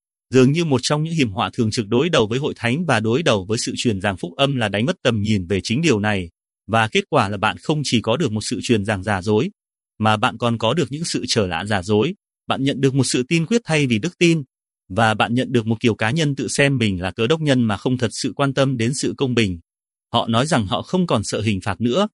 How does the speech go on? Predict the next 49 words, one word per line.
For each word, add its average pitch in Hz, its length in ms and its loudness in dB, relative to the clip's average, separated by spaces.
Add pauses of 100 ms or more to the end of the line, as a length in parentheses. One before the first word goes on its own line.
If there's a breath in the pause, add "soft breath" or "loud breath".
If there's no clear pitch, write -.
(440)
họ 120 200 0
tin 147 160 2
rằng 123 220 2
họ 113 140 -2
được 117 160 0
tha 135 160 -2
thứ, 123 300 2 (540)
và 104 220 2
họ 98 220 -2
có 131 140 -2
điều 131 160 2
này 101 240 0
và 104 140 0
họ 98 200 -2
có 135 140 -4
điều 117 200 2
kia. 123 280 4 (600)
Nhưng 135 240 4
đây 139 140 2
là 110 120 0
câu 160 200 0
hỏi. 117 300 0 (540)
Chúng 151 240 -4
ta 131 200 2
có 135 160 2
biết 190 200 0
Đức 214 120 -2
Chúa 139 180 0
Trời 120 180 2
không? 160 340 0 (380)
Sự 117 240 -2
cứu 156 220 4
rỗi 185 220 0
của 110 160 -4
chúng 143 200 -4
ta 139 240 2
có 131 140 0
đem 151 200 0
chúng 165 180 -6
ta 147 220 0
vào 104 120 -2
sự 117 180 -6
hiện 113 240 -2
diện 117 240 -2
của 107 120 -6
Đức 185 140 -2
Chúa 139 180 2
Trời 139 140 0
không? 143 260 0